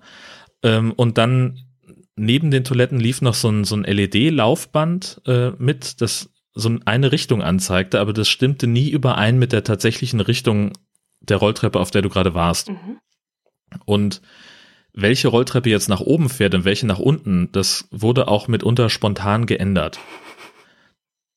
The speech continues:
Speaker 1: Das heißt, hast, kommst morgens rein, äh, gehst völlig im Tran zur rechten Rolltreppe, weil die halt immer nach oben fuhr und dann ist das aber gerade die, die nach unten führt. Und über Tag ändert sich das vielleicht auch nochmal zweimal.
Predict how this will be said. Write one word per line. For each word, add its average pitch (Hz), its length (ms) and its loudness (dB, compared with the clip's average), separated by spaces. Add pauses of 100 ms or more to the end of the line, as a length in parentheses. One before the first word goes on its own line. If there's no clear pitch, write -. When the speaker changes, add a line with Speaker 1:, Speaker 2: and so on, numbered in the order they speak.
Speaker 1:
Das - 160 -4
heißt, - 320 -2 (160)
hast, 123 360 -4
kommst 123 300 -2
morgens 123 380 2
rein, 180 420 0 (160)
äh, 120 220 0
gehst 127 320 0
völlig 123 320 -2
im 117 100 -2
Tran 123 380 0
zur 120 220 0
rechten 123 260 -2
Rolltreppe, 139 500 0
weil 113 140 2
die 110 120 0
halt 107 140 -2
immer 151 220 0
nach 147 160 0
oben 151 260 2
fuhr 151 280 2
und 120 100 0
dann 120 220 0
ist 123 180 -2
das 120 100 -2
aber 107 200 0
gerade 110 260 0
die, 113 180 -2
die 117 100 0
nach 104 140 0
unten 95 240 -4
führt. 80 300 -8 (1300)
Und 190 320 -2 (520)
über 113 220 2
Tag 123 220 -2
ändert 117 280 2
sich 90 120 -2
das 92 160 0
vielleicht - 260 -4
auch 80 80 -6
nochmal 82 260 -8
zweimal. 76 500 -6